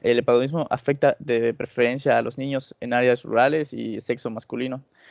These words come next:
Importante los niños porque tienden a cursar con parasitemias elevadas y altas tasas de portadores de formas sexuales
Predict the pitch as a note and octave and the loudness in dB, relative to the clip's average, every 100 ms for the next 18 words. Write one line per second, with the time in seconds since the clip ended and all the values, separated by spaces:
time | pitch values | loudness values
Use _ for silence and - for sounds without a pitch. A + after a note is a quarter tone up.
0 | - - - B2 B2 B2+ C3 D#3 C#3 B2+ | -20 -20 -12 -4 -2 2 2 2 0 -2
1 | C#3+ C#3 A#2+ A#2 B2 C#3+ C3+ A#2 - B2 | -6 -6 -6 -6 -6 -4 -4 -6 -8 -2
2 | C3 C#3 C#3 A2+ C#3 A2+ A#2+ - - C3 | 2 2 0 -4 2 2 2 -4 -8 -8
3 | C3 - A#2 A#2 A#2+ C3+ C#3+ - - - | -6 -6 -2 2 4 4 2 -6 -4 -2
4 | B2 C3 - - B2 C3 A#2 C#3 A2+ A#2 | 0 -2 -2 0 0 -2 -12 -10 -6 -4
5 | A#2 B2+ A2+ A2 A2 - - A#2+ A#2 A#2+ | -4 -4 -6 -6 -8 -10 -4 -2 -2 -6
6 | C#3+ - B2+ B2 - - | -8 0 0 0 -4 -20